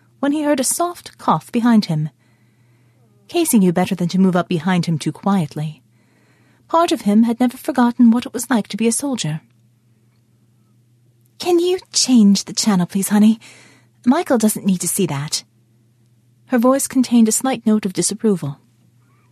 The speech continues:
"I don't know why you watch it anyway. It's depressing." "I just like to remind myself that we really do live in the lucky country."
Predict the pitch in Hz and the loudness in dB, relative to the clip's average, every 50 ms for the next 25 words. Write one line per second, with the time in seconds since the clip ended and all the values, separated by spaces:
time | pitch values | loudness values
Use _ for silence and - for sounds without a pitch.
0 | _ _ _ _ _ _ _ _ - 262 240 302 339 294 294 277 240 233 254 277 | _ _ _ _ _ _ _ _ -4 -2 -2 -2 -2 -2 -2 0 0 0 0 0
1 | 269 226 196 170 196 202 220 214 - 180 - 190 196 196 160 156 151 139 135 170 | 0 0 0 2 2 0 0 0 -2 -2 0 2 2 2 2 0 -2 -4 -2 -2
2 | 196 208 - - - - _ - - - _ - - 233 240 233 - - 156 147 | -4 -4 -6 -10 -14 -14 _ -12 -12 -12 _ -10 -6 -4 -4 -2 -2 -4 -4 -4
3 | 147 151 143 - - _ _ _ _ _ _ _ _ _ _ _ _ _ _ _ | -6 -6 -8 -12 -18 _ _ _ _ _ _ _ _ _ _ _ _ _ _ _
4 | _ _ _ _ _ _ _ _ _ _ _ _ _ _ _ _ - 185 196 208 | _ _ _ _ _ _ _ _ _ _ _ _ _ _ _ _ -2 -2 0 2
5 | 247 247 240 - - 185 190 202 - 214 208 226 240 247 277 311 254 208 202 - | 0 0 -2 -2 -2 -2 -2 -2 0 0 2 4 4 4 4 2 2 0 0 0
6 | - 202 196 202 - - 190 185 - - - - - _ 180 208 262 269 202 170 | 0 0 0 0 0 -2 -4 -4 -4 -12 -20 -20 -12 _ 0 0 2 2 2 2
7 | 202 226 254 262 262 247 214 240 262 262 240 214 220 220 190 175 185 180 180 175 | 2 0 0 0 0 0 0 0 0 0 0 2 2 2 2 2 2 0 2 2
8 | 170 165 160 160 170 185 - 214 202 - - 190 190 175 - - 135 127 151 - | 0 0 0 -2 -2 -2 -2 -4 -4 -4 -4 -2 -2 -2 -2 -4 -6 -8 -10 -12
9 | - _ | -16 _